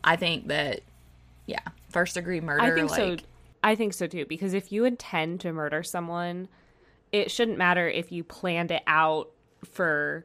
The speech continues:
Speaker 2: a day or an hour or it just happened. You're
Speaker 1: In the
Speaker 2: still
Speaker 1: moment, yeah.
Speaker 2: intending to murder them.
Speaker 1: Yeah.
Speaker 2: Whereas,
Speaker 1: Yeah.
Speaker 2: like, second degree is maybe, like, you hit them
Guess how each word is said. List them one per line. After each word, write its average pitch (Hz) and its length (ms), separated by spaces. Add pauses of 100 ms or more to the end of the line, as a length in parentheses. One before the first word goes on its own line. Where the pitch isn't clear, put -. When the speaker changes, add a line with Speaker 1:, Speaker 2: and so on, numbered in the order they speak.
(120)
Speaker 2:
a 190 100
day 165 520
or 156 320
an 156 180
hour 151 600
or 147 300
it - 200
just 143 220
happened. 147 540
You're 156 120
Speaker 1:
In 175 160
the 190 80
Speaker 2:
still 185 80
Speaker 1:
moment, 151 440
yeah. 165 120
Speaker 2:
intending 160 400
to 170 200
murder 143 400
them. - 460 (480)
Speaker 1:
Yeah. 151 260 (240)
Speaker 2:
Whereas, 175 280
Speaker 1:
Yeah. 165 40
Speaker 2:
like, 160 180
second 165 380
degree 156 380
is 147 340
maybe, 151 380
like, 139 400
you 160 220
hit - 400
them 156 500